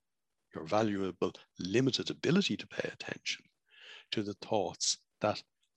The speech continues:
lead you to being stuck or frustrated or annoyed or all those bad things that actually in reality don't exist. They only exist as a result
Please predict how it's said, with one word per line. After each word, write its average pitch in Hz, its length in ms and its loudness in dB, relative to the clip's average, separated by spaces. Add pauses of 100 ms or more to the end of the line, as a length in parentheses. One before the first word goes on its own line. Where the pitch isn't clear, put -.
lead 135 400 6
you 110 180 0
to - 140 -4
being 95 260 -4
stuck - 420 -2
or - 60 -8
frustrated - 680 -4
or - 180 -6
annoyed 76 480 -6 (100)
or - 220 -8 (140)
all 90 280 -6 (100)
those 80 260 -4 (100)
bad 85 320 0
things - 300 -10
that - 160 -2
actually 160 500 2
in 110 100 2
reality 110 560 2 (440)
don't 113 260 2
exist. 107 640 -2 (560)
They 95 80 -4
only 110 240 0
exist 120 560 2 (340)
as 117 140 0
a 104 60 -2
result 104 420 -2